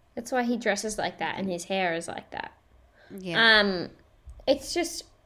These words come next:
Speaker 1: but that's the thing. On the other hand, he's, like, such an old man. Like, all he wants to do is go to a restaurant or some shit. <laughs> Like,
Speaker 2: Yeah.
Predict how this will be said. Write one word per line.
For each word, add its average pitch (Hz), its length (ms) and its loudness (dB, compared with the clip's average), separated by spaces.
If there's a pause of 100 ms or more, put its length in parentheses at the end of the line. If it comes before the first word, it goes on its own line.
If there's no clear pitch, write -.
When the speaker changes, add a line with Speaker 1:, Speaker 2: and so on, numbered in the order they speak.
(300)
Speaker 1:
but 311 160 8
that's 349 200 2
the 349 80 -4
thing. 370 260 2
On 294 80 4
the 277 100 6
other 302 160 6
hand, 254 280 2
he's, 262 160 -2
like, 254 120 2
such 269 280 2
an 247 100 0
old 247 220 4
man. 254 500 2
Like, 220 320 0
all 254 220 10
he 285 100 8
wants 262 220 4
to 240 80 -6
do 277 160 2
is 285 100 -2
go 233 180 8
to 226 120 4
a 220 100 6
restaurant 220 600 0
or 202 100 -4
some 185 220 -4
shit. - 400 -6
<laughs> - 40 -20
Like, 330 300 6 (100)
Speaker 2:
Yeah. 196 180 -2